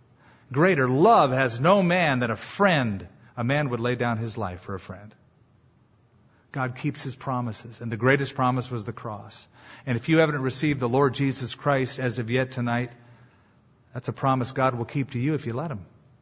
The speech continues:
He'll forgive you of all your sins and cleanse you from all unrighteousness if you let him. That's the kind of friend he is.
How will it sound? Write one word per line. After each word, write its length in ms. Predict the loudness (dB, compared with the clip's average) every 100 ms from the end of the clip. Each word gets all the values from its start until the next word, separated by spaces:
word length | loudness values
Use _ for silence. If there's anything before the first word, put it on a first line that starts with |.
| _ _ _ _ _ _ _
He'll 100 | -18
forgive 360 | -8 0 4 4
you 140 | 4
of 80 | 4
all 180 | 6 6
your 160 | 4 0
sins 400 | -2 0 0 0
and 100 | -4
cleanse 300 | -2 -4 -4
you 80 |
from 180 | -4 -4
all 200 | -4 -4
unrighteousness 760 | -4 -4 -6 -12 -20 -20 -20 _ _ _ _
if 200 | -12 -10
you 60 | -10
let 180 | -10
him. 160 | -12 -18 _ _ _ _ _ _ _ _ _ _ -14
That's 140 | -12 -8
the 60 |
kind 200 | -4 -4
of 80 | -4
friend 240 | -6 -4
he 120 | -4 -8
is. 360 | -10 -16 -20